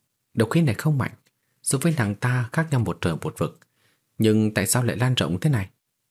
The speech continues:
Tiêu Viêm lắc đầu. Với độc thuật của Tiểu Y Tiên,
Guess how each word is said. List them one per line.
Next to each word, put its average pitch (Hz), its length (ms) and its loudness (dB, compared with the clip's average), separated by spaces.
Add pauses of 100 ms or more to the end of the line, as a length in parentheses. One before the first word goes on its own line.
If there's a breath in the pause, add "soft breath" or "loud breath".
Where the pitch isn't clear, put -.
(920)
Tiêu 98 140 0
Viêm 92 160 0
lắc 139 200 -4
đầu. 71 200 -4 (720)
Với 190 100 2
độc - 180 -2
thuật - 180 -4
của 98 100 0
Tiểu 85 160 -4
Y 104 160 0
Tiên, 98 260 -4